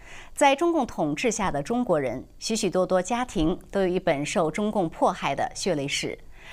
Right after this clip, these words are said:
这些个人和家庭的经历，构成了一部最真实的中共史。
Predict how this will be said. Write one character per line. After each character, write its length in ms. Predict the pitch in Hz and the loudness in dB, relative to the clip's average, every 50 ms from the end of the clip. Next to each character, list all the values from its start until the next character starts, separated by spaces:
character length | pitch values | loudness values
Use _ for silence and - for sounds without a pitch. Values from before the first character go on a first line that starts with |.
| - - - - | -16 -16 -4 0
这 100 | 349 330 | 0 2
些 140 | - 359 | 4 2
个 180 | 330 - 339 269 | 4 4 6 6
人 140 | 226 240 262 | 6 4 2
和 120 | - 233 | 0 0
家 240 | 226 220 302 294 302 | 0 2 2 2 2
庭 200 | 294 - 190 170 | 0 0 0 0
的 100 | 170 160 | 0 0
经 240 | - 262 262 269 294 | 0 2 2 4 4
历， 260 | 277 214 - - - - | 4 2 0 -4 -8 -4
构 180 | - 208 185 170 | 0 2 2 2
成 140 | - 185 160 | 2 0 -2
了 60 | 151 | -2
一 80 | 156 | -2
部 240 | 160 - 202 175 110 | 0 0 0 0 0
最 240 | - - - 214 185 | 0 0 0 0 0
真 260 | - - 285 302 311 | 2 2 4 4 4
实 220 | 302 - - 165 127 | 4 2 0 -2 0
的 180 | - 135 127 | 0 0 0
中 220 | 147 - 196 190 196 | -2 -4 -2 -2 0
共 180 | 220 185 156 | 0 0 0
史。 320 | 147 - - - 95 - | 0 -2 -2 -4 -6 -8